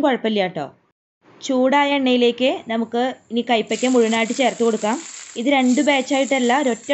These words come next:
ട്രിപ്പിൽ തന്നെയാണ് ഞാൻ വറുത്തെടുക്കുന്നത്. അത് കാരണമാണ് കുറച്ച് വലിയ ഒരു പാനാണ് ഞാനിവിടെ അടുപ്പത്ത് വെച്ചിരിക്കുന്നത്. ഇനി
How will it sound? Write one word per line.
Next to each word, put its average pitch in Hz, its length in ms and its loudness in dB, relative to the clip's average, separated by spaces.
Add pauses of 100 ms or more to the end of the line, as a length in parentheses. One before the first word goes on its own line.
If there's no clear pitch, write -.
ട്രിപ്പിൽ 262 300 -2
തന്നെയാണ് 240 360 4
ഞാൻ 247 120 2
വറുത്തെടുക്കുന്നത്. 196 500 -2 (100)
അത് 240 120 2 (100)
കാരണമാണ് 269 420 0
കുറച്ച് 262 400 -4
വലിയ 247 400 2
ഒരു 254 160 0 (400)
പാനാണ് 247 420 2 (100)
ഞാനിവിടെ 240 300 4
അടുപ്പത്ത് 233 300 -2
വെച്ചിരിക്കുന്നത്. 190 500 -6 (1400)
ഇനി 311 100 -2